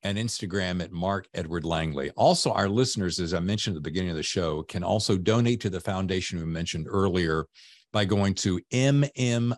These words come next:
I W U S A dot org. That stands for Missing Murdered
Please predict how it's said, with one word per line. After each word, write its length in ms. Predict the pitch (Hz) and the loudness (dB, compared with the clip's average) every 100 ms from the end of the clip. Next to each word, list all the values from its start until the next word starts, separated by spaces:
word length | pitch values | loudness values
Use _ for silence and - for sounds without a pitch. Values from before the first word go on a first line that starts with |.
| - | -2
I 460 | 104 101 101 104 90 | 0 2 0 -2 -2
W 600 | 110 107 95 76 80 87 82 | -2 -2 -2 -4 -6 -6 0
U 240 | 98 117 | 2 4
S 200 | 110 - | 4 2
A 100 | 95 | 0
dot 200 | 90 90 | 0 -2
org. 260 | 87 76 82 | -2 -2 -2
That 140 | 92 | -4
stands 320 | - 95 92 - | -4 -2 -2 -2
for 160 | 87 | -2
Missing 540 | 80 98 - 101 98 101 - - _ | 0 0 0 0 -2 -4 -10 -20 _
Murdered 500 | 98 92 85 85 | 0 0 2 -2